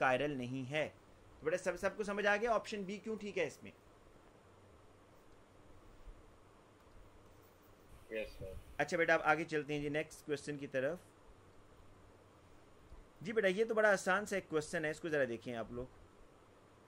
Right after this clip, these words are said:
Speaker 1: जी बेटा, octone is subjected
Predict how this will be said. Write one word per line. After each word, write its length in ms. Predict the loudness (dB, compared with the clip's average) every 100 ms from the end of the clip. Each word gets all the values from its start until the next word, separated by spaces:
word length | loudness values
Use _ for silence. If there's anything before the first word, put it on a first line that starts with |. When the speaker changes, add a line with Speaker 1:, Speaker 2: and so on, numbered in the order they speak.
| -20 -20 -20 -20 -20 -20 -20 -20 -20 -20 -20 -20 -20 -20 -20 -20 -20 -20 -16 -16 -18 -20 -20 -20 -20 -20 -2 0 6 8 8 6 0 -2 -4 -12 -20 -20 -20 -20 -14
Speaker 1:
जी 80 | -6
बेटा, 200 | -2 -2 4
octone 580 | 6 6 4 4 4 4 0 0 0 0 -6 -12 -20 -20 -20 -2
is 180 | -2 0
subjected 640 | 0 0 2 -2 -2 -6